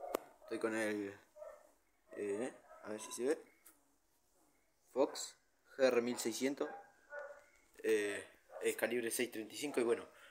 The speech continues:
vamos a ver si podemos voltear un carpincho. Eh, yo solamente agarro uno y es para, para consumo, así que más de uno no, no agarro. Así que bueno, gente, espero que les guste la cacería.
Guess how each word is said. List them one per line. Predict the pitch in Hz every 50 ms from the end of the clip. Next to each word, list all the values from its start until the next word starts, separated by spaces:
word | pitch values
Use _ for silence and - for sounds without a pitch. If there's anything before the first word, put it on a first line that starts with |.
| - - -
vamos | 113 113 113
a | 117
ver | 120 -
si | - 110 104 101 98 95
podemos | 92 - 110 110 113 107 101
voltear | 107 104 101 117 113
un | 113 104
carpincho. | - 107 104 - 110 104 - 92 87 - - - - - - - - - - 110 -
Eh, | 104 107 107 104 107
yo | - - 135 -
solamente | - 127 120 123 135 131 131 123
agarro | 117 120 123 117 117 117
uno | 127 143 165 175 175 175 - - - _ _ _ - - - - - _
y | - 120 120
es | 113
para, | - 117 117 113 107 107 107 104 104 98 98 95 95 - - - - _ _ _ _ _ - - - - -
para | 110 107 107 107 95
consumo, | 113 113 120 - 135 127 113 104 98
así | 95 - 113 110
que | 110 107 104 101 101 101 101 - - - - - - - - - 117
más | 117 120 120
de | 117
uno | 120 127 131 131 123
no, | 117 113 110 104 104 104
no | 104 110 113
agarro. | 113 117 107 95 92 - - - - - - - - - _ - - _ _ -
Así | - 101 - - 117
que | 120
bueno, | 120 120 117 110
gente, | 107 120 110 104 98 - - - _ _ _ _ -
espero | 101 98 - - 117 117 117
que | 107 110 104
les | 104 107 110
guste | 123 123 120 110
la | 104
cacería. | 104 107 - 117 110 107 95 -